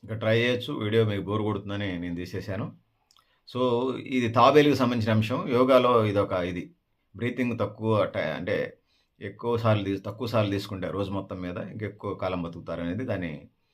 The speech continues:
యోగా, ఆ, యోగా డిక్షనరీలో నుంచి వచ్చేటువంటి వాక్యాలు ఇవి.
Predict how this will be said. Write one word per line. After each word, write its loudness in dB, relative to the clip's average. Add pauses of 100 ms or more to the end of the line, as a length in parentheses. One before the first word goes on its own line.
(400)
యోగా, -2 (420)
ఆ, -14 (760)
యోగా 0
డిక్షనరీలో -6
నుంచి -8
వచ్చేటువంటి -12
వాక్యాలు -10
ఇవి. -16